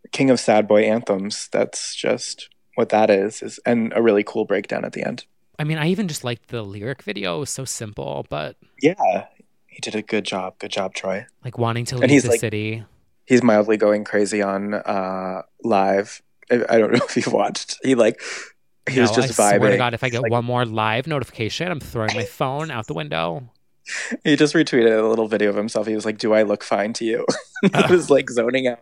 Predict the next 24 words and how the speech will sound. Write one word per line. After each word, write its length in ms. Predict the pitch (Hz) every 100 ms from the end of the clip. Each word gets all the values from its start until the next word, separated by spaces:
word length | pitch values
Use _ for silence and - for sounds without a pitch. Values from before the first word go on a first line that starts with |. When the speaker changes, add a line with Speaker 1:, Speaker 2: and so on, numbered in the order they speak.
| -
Speaker 1:
<laughs> 840 | 117 - - _ _ - - - - _ _ _ _ _
Speaker 2:
He 160 | -
has 120 | 233 226
a 40 |
good 120 | 165
sense 180 | 139 127
of 80 | 123
humor, 240 | 120 104 104
though. 400 | 90 90 160 117 - _ _ _
Speaker 1:
He 200 | - 262
really 300 | 240 107 196
does. 440 | 95 92 - - - _
That's 440 | 104 101 - - - _ _
part 180 | - 101
of 60 | 92
the 80 |
charm. 420 | 95 - - - -
So 540 | - 107 104 104 - _ _ _ -
we 100 | 113
love 300 | 104 104 - _ 117
B 140 | 107
B 100 | 104
Troy, 480 | 104 110 107 110 120
and 340 | - 107 113